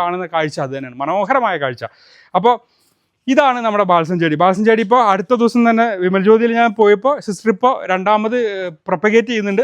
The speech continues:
അതിൻ്റെയൊക്കെ വിഷ്വൽസ് നമ്മൾ എടുത്തു വെച്ചിട്ടുണ്ട്. അത് നമുക്ക് സിസ്റ്ററെ ഒരു പോയിന്റ് സീറ്റിൻ്റെ വീഡിയോ വരുന്നുണ്ട്, ആ വീഡിയോയിൽ ഇടാം. അതിന് കാരണം മറ്റൊന്നുമല്ല, ഇതിൻ്റെ നാഥൻ എന്ന് പറയുന്ന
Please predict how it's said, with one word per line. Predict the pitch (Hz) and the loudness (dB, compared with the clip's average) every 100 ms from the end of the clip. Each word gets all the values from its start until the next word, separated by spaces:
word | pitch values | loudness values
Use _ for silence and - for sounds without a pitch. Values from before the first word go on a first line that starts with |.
| 202 | -2
അതിൻ്റെയൊക്കെ | 185 190 190 202 | -2 -4 -6 -10
വിഷ്വൽസ് | - 208 202 | -10 -6 -4
നമ്മൾ | 202 | -4
എടുത്തു | 175 165 | -4 0
വെച്ചിട്ടുണ്ട്. | 196 185 160 240 - _ _ | 0 -2 -6 -8 -12 _ _
അത് | 170 190 | -2 0
നമുക്ക് | 202 208 | -2 -4
സിസ്റ്ററെ | 165 - 214 214 | -6 -4 -2 0
ഒരു | 190 202 180 | 0 -2 0
പോയിന്റ് | 185 190 | 0 0
സീറ്റിൻ്റെ | 208 220 220 190 | -2 0 2 2
വീഡിയോ | 185 208 | 2 2
വരുന്നുണ്ട്, | 185 180 170 | 2 0 -2
ആ | 160 | 0
വീഡിയോയിൽ | 165 185 175 | 0 2 2
ഇടാം. | 233 - _ _ _ - 214 | 0 -2 _ _ _ -2 0
അതിന് | 214 285 - | 0 -2 0
കാരണം | 214 233 269 269 | 2 2 2 -2
മറ്റൊന്നുമല്ല, | 226 254 247 220 285 - 208 | 0 0 0 0 -2 -4 -8
ഇതിൻ്റെ | 165 202 220 196 | -2 0 0 0
നാഥൻ | 190 208 214 254 | 2 2 2 -2
എന്ന് | 240 233 | -2 0
പറയുന്ന | 220 202 196 | 0 0 -4